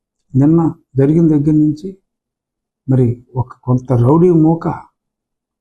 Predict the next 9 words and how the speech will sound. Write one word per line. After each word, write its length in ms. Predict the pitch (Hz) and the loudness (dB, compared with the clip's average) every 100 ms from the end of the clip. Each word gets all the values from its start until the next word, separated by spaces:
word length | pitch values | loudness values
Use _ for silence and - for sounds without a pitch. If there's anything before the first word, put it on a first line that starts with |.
| _ 139 | _ -4
పెట్టిరేగిపోతూ 720 | 147 196 202 180 165 160 170 | 0 2 4 2 0 -2 0
ఉంటే 440 | 151 147 190 180 _ _ _ _ _ _ _ _ _ _ _ 139 | 0 -2 -6 -10 _ _ _ _ _ _ _ _ _ _ _ 0
మహిళా 280 | 151 185 | 2 2
లోకంలో 540 | 170 160 151 165 165 156 | 2 0 0 0 0 0
వచ్చిన 300 | 151 - 151 | -2 -2 -2
ఆందోళన 520 | 127 156 160 151 143 127 _ _ _ _ _ _ _ _ _ _ _ _ _ | 0 0 0 0 -2 -6 _ _ _ _ _ _ _ _ _ _ _ _ _
చాలా 160 | 131 156 | -2 -2
స్పష్టంగా 580 | - - 123 - 165 160 | -4 -10 -8 -2 0 0
కనపడింది. 540 | 147 143 147 139 120 | -2 -4 -6 -14 -18